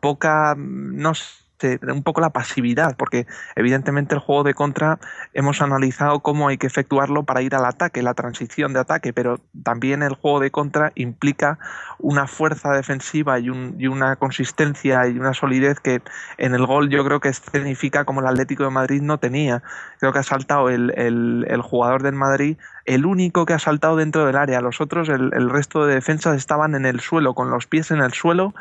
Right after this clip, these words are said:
y sin, sin oponerse, sin ninguna resistencia al, al cabez-, al remate de cabeza del Madrid. Y entonces, y, y es, ha sido una sensación, mm, bueno, un jarro de agua fría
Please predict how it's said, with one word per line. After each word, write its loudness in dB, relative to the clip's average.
y 2
sin, 0
sin 2
oponerse, 2
sin -2
ninguna 2
resistencia 2
al, 2
al 0
cabez-, -2
al 0
remate -2
de -2
cabeza -2
del -2
Madrid. -2
Y -4
entonces, 0
y, -2
y -2
es, 4
ha 0
sido 2
una 2
sensación, -2
mm, -4
bueno, 2
un -6
jarro 2
de 4
agua 0
fría 0